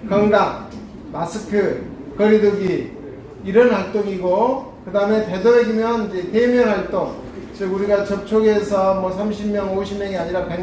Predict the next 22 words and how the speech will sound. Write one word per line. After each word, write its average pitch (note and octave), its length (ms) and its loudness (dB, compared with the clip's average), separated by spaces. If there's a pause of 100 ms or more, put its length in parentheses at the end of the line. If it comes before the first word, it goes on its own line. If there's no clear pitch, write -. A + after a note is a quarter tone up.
명, G3 260 0
이백 G3 280 -4
명, F#3+ 100 -4
삼백 G3+ 420 -4
명이 F#3+ 380 -4 (440)
한꺼번에 C#4 540 6
활동하는 A3 600 0
것들은 G3+ 600 -2
이제 F3 300 -4
지양해야 F#3+ 1120 -2
되고 F3+ 580 -2 (420)
작은 G#3 340 2
숫자가 F#3 800 0
모여서 F3+ 560 0
자주 E3 340 -8
모이는 G3+ 440 2
방법밖에 E3 480 -8
없다, D#3 520 -4 (400)
이런 F#3 220 0
생각이 F#3 440 -2
좀 D#3 220 -6
들어요. F#3 500 0